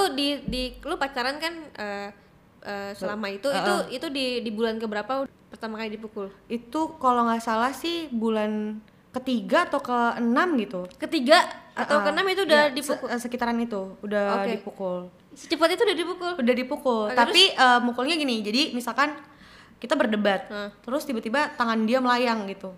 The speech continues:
Speaker 2: di muka aku. Nggak kenceng sih.
Speaker 1: Kayak gimana sih?
Speaker 2: Ditampar gitu.
Speaker 1: Gini?
Speaker 2: Eh, eh, tapi nggak kenceng.
Speaker 1: Oke.
Speaker 2: Cuma itu kan udah salah satu,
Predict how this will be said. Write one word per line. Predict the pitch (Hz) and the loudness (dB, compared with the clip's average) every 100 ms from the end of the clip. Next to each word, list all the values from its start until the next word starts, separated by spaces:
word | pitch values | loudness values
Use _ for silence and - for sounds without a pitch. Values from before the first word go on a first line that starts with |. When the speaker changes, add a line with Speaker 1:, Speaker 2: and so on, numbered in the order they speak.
| - _ _ | -20 _ _
Speaker 2:
di | 208 208 | -6 -4
muka | 208 196 190 | 0 2 0
aku. | 190 185 190 - - - - | -2 -10 -12 -20 -20 -20 -10
Nggak | 214 214 | -6 -4
kenceng | 277 320 320 | -4 -2 -2
sih. | 294 240 240 262 - - - _ - | -2 -2 -2 -4 -12 -20 -20 _ -12
Speaker 1:
Kayak | 202 | -10
gimana | 214 220 | -8 -10
sih? | 254 254 - _ _ - | -12 -18 -20 _ _ -8
Speaker 2:
Ditampar | 240 247 240 277 294 285 277 277 | -4 -2 -2 0 0 2 2 2
gitu. | 311 262 254 254 | -2 -2 -2 -4
Speaker 1:
Gini? | 254 214 208 | -8 -8 -10
Speaker 2:
Eh, | - | -8
eh, | 208 196 196 - | -8 -6 -8 -8
tapi | 214 214 370 | -8 -4 -4
nggak | 302 | -4
kenceng. | 359 339 302 302 311 - - - | -4 -4 -2 -4 -8 -16 -20 -12
Speaker 1:
Oke. | |
Speaker 2:
Cuma | 233 311 | -4 -4
itu | 359 | -4
kan | 403 330 | -4 -2
udah | 208 | -2
salah | 208 202 | -4 -6
satu, | 208 190 | -8 -10